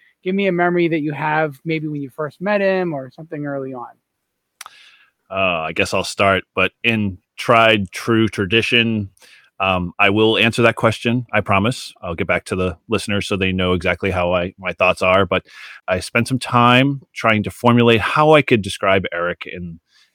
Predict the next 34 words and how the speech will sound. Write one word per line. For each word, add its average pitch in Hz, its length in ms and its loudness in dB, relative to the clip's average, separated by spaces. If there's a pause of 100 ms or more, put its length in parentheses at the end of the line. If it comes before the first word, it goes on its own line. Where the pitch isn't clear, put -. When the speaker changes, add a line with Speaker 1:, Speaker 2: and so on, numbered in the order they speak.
(120)
Speaker 2:
in 120 80 2
a 110 80 4
way 120 360 6
that 107 240 4
would 101 180 0
describe 92 680 0
him 90 220 -4
best. - 480 -8
So 92 340 -2
I 101 60 2
already 127 160 6
did 131 160 4
music. 120 440 4 (520)
I 104 140 2
already 117 200 6
did 113 320 6
a 104 60 2
mnemonic 107 500 0
for - 140 -2
Adam. 98 500 0
I 131 80 6
thought, 147 300 6
"Okay, 151 280 4
at - 180 -6
this 196 120 4
point, 208 280 2 (600)
we're 139 140 -6
gonna 151 160 2
dive 123 260 4
into 110 580 2 (180)
the 110 120 2
real 113 240 4
deep 107 340 -4
side, 95 460 2